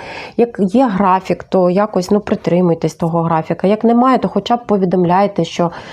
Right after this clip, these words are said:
зараз за цією адресою якась там аварійна ситуація, світло там очікується тоді-то, тоді-то, щоб можна було якось планувати свої справи.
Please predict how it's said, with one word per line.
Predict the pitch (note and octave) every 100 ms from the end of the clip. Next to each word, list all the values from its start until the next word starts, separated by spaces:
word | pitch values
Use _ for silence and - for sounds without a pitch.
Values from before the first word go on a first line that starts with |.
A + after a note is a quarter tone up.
| - -
зараз | E3 B3 A#3+
за | E3
цією | F3 - F3+ A#3+ F3+
адресою | D3+ E3+ G3+ -
якась | E3 - B3+
там | F3 D#3
аварійна | D3+ E3 A3+ A3
ситуація, | F3 - - C#3 C#3+ - C#3
світло | - D#3+ F#3+
там | F#3+ D3+
очікується | D#3 - A#3 F#3 E3+ D#3+
тоді-то, | - D#3 G#3 F#3+
тоді-то, | - D#3+ E3 F3
щоб | - E3
можна | G#3 C4 B3
було | B3 B3+
якось | B3 B3 B3+
планувати | - B3 B3 B3 A#3 F3
свої | - F#3
справи. | F3+ - G3 D#3+